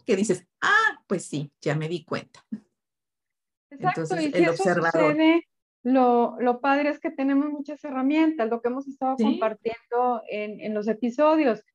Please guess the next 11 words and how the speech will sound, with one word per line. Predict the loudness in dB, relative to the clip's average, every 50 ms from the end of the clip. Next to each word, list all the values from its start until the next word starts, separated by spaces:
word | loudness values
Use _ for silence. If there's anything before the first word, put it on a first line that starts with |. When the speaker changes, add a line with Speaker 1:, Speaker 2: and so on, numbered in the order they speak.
| _ _
Speaker 2:
Hagámonos | -4 -4 0 0 0 0 0 -2 -4 -8 -10 _ -4
una | -2 -2 -2
sesión | -2 -6 -8 -4 -2 0 0 2 0 -2 -4 -8 -12 -16 _ _
del | -2 -2 0
proceso | 0 -2 -2 -2 -4 -4 -4
M | -4 -4
M | -4 -4 -6 -6 -4
K, | -4 -2 -2 -4 -6 -10 _ _ _ _ _ _ _ -6
hagamos | -4 -2 -2 0 2 2 2 0 -2 -4 _ -2
un, | -2 0 0 0 0 0 -2 -2 -2 -2 -4 -6 -8 -12 -18 _ _ _ _ _ _
eh, | -8 -6 -4 -4 -4 -4 -4 -6 -8 -8